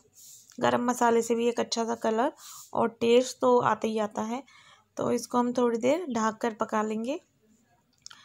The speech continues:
जिससे कि टमाटर गल जाए, soft हो जाए, ठीक है। और फिर उसके बाद आगे का जो procedure है सब्ज़ी बनाने का, वो पूरा करेंगे। तो ये रख दी,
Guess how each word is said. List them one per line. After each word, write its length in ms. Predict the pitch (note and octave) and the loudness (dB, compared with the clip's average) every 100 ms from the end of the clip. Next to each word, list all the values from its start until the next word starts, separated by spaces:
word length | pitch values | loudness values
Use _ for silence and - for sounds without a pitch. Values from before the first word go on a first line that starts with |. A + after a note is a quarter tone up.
| _ - | _ -6
जिससे 300 | A#3 A#3+ A#3+ | -4 0 -2
कि 280 | A#3+ B3+ D#4 C4+ | -2 -4 -4 -2
टमाटर 460 | A3+ A3+ G#3+ B3+ | 0 0 0 -2
गल 280 | D4 B3 A3 | 2 2 2
जाए, 300 | G#3+ A3 D#4 | 2 2 0
soft 380 | - A#3+ A3+ - | 0 -2 -2 -8
हो 60 | G3 | -6
जाए, 360 | F#3+ G3+ G#3 G#3 _ - _ _ _ - | -4 -4 -8 -10 _ -20 _ _ _ -10
ठीक 260 | A#3+ A3+ | -8 -4
है। 160 | D#4 F4 - - - - | -4 -4 -10 -20 -18 -8
और 80 | A3+ | -2
फिर 100 | A#3+ | 0
उसके 320 | A#3 - A#3+ | 0 0 0
बाद 440 | A3+ A3+ B3+ E4 - - - - - | 2 4 4 2 -2 -6 -10 -6 0
आगे 260 | A3+ G#3+ | 0 0
का 160 | G#3+ A3+ | 0 0
जो 300 | G#3+ A3 G#3+ | 2 -2 -2
procedure 540 | A3 A3+ A3 G#3 A3+ | -2 -2 -2 0 2
है 180 | A#3+ A#3+ | 4 0
सब्ज़ी 340 | B3+ A3 G#3+ A3+ | 0 -6 -4 -4
बनाने 380 | A3+ A3 G#3+ G#3+ | -2 0 -2 -2
का, 200 | C#4+ F4+ _ _ _ - | -2 -4 _ _ _ -14
वो 300 | A3 A3 A3+ | -4 -2 0
पूरा 240 | A3 A3 | 2 0
करेंगे। 440 | G#3 G3+ G3 G3 G3+ G#3+ - - | 0 -2 -4 -4 -6 -8 -10 -8
तो 100 | A3 | -6
ये 300 | G#3 A3 A3+ | -4 -2 -2
रख 120 | G#3 | -2
दी, 440 | G#3 A3+ B3 - | -4 -8 -8 -14